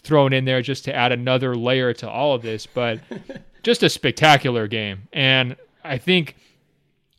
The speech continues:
what made it satisfying as a viewer was Utah did exactly what I said on the last podcast. They trusted the math.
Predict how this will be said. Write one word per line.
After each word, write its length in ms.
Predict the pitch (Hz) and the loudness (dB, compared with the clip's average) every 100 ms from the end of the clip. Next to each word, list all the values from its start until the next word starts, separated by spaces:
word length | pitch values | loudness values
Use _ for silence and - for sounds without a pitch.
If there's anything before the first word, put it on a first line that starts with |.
| _ | _
what 320 | - 135 156 156 | -4 2 4 4
made 200 | 180 226 | 2 4
it 160 | 175 - _ - | 2 0 _ -4
satisfying 720 | 156 147 143 - 139 127 123 | 4 6 4 0 0 0 0
as 180 | 117 110 | -2 -4
a 60 | |
viewer 380 | 107 120 117 110 | -6 -4 -2 -4
was 560 | 104 113 113 110 104 - _ _ _ | -6 -4 -2 -4 -6 -18 _ _ _
Utah 380 | - 180 190 160 | -6 0 6 6
did 180 | 139 147 | 6 2
exactly 380 | 123 127 131 127 | 2 2 2 2
what 140 | 120 | 0
I 60 | 113 | -2
said 180 | - 120 | -2 -4
on 100 | 110 | -4
the 80 | |
last 280 | 107 110 104 | -4 -6 -6
podcast. 520 | 120 110 - 117 113 - _ _ - | -4 -4 -4 -12 -14 -20 _ _ -6
They 140 | 120 | -4
trusted 400 | - 147 147 165 | 2 2 2 -2
the 80 | 180 | -2
math. 500 | 143 117 120 - | 0 0 -2 -6